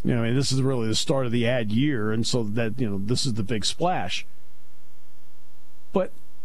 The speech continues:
what happened to the commercials along the way is the game got good. After being a lousy,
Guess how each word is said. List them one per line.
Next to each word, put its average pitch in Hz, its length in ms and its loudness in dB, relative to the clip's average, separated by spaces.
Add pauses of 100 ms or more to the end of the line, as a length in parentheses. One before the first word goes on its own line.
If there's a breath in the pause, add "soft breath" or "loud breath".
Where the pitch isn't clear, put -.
(280)
what 165 160 2
happened 139 760 0 (100)
to 151 100 2
the 135 100 2
commercials 156 600 2
along 135 260 2
the 127 80 2
way 127 140 2
is 104 100 0
the 117 80 2
game 143 560 2
got 95 320 0
good. 80 280 0 (1600)
After 117 160 0
being 156 320 2
a 143 100 0
lousy, 143 840 2